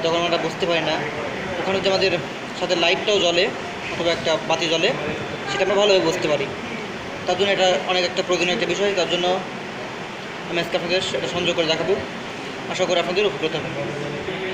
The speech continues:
এখানে আপনারা দেখতে পাচ্ছেন যে এখানে জয়েন্ট দেওয়ার জন্য কিছু কেবল নিয়েছি এবং বিদ্যুৎ সাপ্লাই নেওয়ার জন্য টু পিন একটা সকেট, একটা পুশ পুল সুইচ, নিরাপত্তার জন্য টেপিং, এখানে দুইটা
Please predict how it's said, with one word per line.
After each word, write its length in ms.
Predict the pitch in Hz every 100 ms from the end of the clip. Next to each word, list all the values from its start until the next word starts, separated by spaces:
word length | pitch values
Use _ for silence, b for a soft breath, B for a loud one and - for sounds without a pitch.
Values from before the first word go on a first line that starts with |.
| 370 - - - - - - - - 151 156
এখানে 180 | 185 202 196
আপনারা 180 | 196 190
দেখতে 140 | 190
পাচ্ছেন 180 | 190 196
যে 40 | 175
এখানে 160 | 185 190 190 - - - 165 165 165
জয়েন্ট 220 | 180 185
দেওয়ার 160 | 180 180
জন্য 100 | 180 185
কিছু 120 | 190 -
কেবল 160 | 165 180
নিয়েছি 240 | 185 180 202 - - - - - - 143 156
এবং 140 | 160 170 165 151 175 170
বিদ্যুৎ 240 | - 196 196
সাপ্লাই 200 | 185 196
নেওয়ার 160 | 185 180
জন্য 100 | 196 190
টু 60 | 180
পিন 100 | 185
একটা 120 | 180 160
সকেট, 260 | 165 170 185 - 156 - - - - 175
একটা 160 | - 160
পুশ 140 | 170 -
পুল 120 | 180 -
সুইচ, 240 | 175 190 180 160 - - - - - - - - - 180
নিরাপত্তার 400 | 180 180 185 165
জন্য 120 | 185 185
টেপিং, 240 | 180 165 202 202 165 165 - 180 185 185 185 - - -
এখানে 160 | 190 190
দুইটা 220 | 190 190